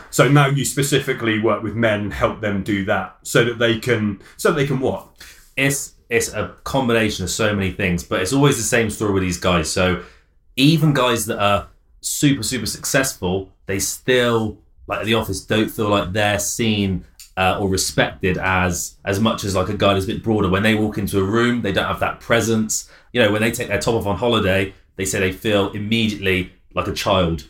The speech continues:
Speaker 2: amongst men. Like, it affects so many areas.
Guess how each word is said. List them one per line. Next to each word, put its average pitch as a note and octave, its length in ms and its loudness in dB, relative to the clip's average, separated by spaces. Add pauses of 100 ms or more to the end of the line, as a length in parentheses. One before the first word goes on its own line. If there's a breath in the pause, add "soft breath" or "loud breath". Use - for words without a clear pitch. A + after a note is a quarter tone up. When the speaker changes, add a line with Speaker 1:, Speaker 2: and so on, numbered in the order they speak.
(140)
Speaker 2:
amongst F#2 320 -4
men. F#2+ 380 0 (220)
Like, F#2+ 180 0
it G2+ 180 -4
affects - 520 -2
so C3 360 0
many A2 240 -2
areas. G2+ 540 0